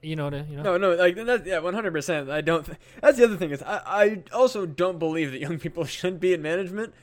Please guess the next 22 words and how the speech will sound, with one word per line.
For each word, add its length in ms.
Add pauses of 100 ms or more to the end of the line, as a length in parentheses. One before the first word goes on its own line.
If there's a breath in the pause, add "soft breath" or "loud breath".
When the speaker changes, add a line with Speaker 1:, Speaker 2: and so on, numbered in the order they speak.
(540 soft breath)
Speaker 2:
I 80
just 220
am 80
saying, 320
like, 300 (280 soft breath)
I 80
think 200
it's 140
funny 300
that 220
they, 160
they 160
try 200
to 80
say 180
that 140
ageism 480
is 500 (760)
toward 600
older 280
people 320
m-, 220